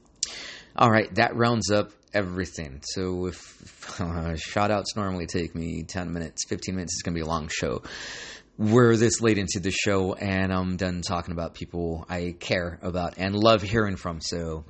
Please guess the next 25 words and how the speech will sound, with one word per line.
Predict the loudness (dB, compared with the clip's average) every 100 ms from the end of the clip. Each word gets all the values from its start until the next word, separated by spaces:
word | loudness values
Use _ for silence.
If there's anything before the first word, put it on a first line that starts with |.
| -10
yeah. | -8 -8 -12 _ -20 -20 -20 0
This | 2 4
week, | 4 2 0
uh, | 2 4
let's | 4 2
see. | -2 -2 -6 -8 -8 _ -2 _ _ _
Question | 2 4 4 0
of | -4 -2
the | -2
week, | 0 -2 -2 2
I | 2
believe, | 4 0 0 -4 -4 -6 -6
actually, | -6 -2 0
is | 0
gonna | 0
be | -2
a |
two-parter, | -2 -2 4 4 4 -2 -4
a-, | -4 0
and | 0
I |
want | 0 -2
to | -2
know, | 0 0 -2 -8 _ _ _ _ _ -8
this | 0 0